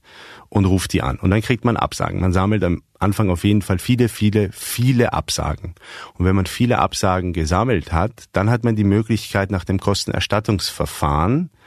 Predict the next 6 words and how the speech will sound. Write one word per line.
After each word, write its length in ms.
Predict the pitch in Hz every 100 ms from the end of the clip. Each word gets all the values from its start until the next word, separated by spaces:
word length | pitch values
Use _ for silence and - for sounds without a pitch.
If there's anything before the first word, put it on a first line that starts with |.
| - - - -
einen 400 | 92 98 101 101
Wahltherapeuten, 1300 | 80 78 80 87 98 101 98 - 85 71 - 73 67
also 140 | 73 73
einen 160 | 76 -
privaten 840 | - 85 78 85 131 - 73 69 -
Psychotherapeutin 1600 | 85 80 - 71 69 - 73 71 - - _ 82 87 117 156